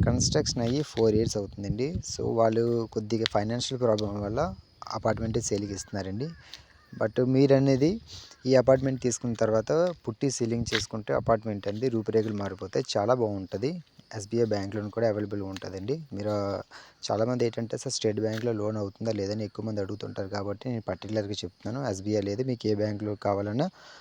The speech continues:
లోన్ అవైలబుల్‌గా ఉంటుందండి. So, కంప్లీట్‌గా ఇది థౌజండ్ ఎస్ఎఫ్టీ అండి, టూ బీహెచ్కే. నార్త్ ఫేసింగ్, ఎక్కువ మంది నార్త్ ఈస్ట్ ఇష్టపడతారు కాబట్టి,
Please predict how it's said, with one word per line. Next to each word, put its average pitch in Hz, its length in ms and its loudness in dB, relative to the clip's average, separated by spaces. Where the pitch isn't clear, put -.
లోన్ 113 180 0
అవైలబుల్‌గా 101 500 -2
ఉంటుందండి. 101 540 -6
So, 147 200 4
కంప్లీట్‌గా 143 320 4
ఇది 143 100 0
థౌజండ్ 113 340 4
ఎస్ఎఫ్టీ 101 340 -2
అండి, 131 320 -2
టూ 110 100 0
బీహెచ్కే. 107 440 0
నార్త్ 113 300 2
ఫేసింగ్, 123 560 2
ఎక్కువ 120 260 0
మంది 123 220 2
నార్త్ 110 360 -2
ఈస్ట్ 113 300 -2
ఇష్టపడతారు 107 640 -4
కాబట్టి, 101 460 -2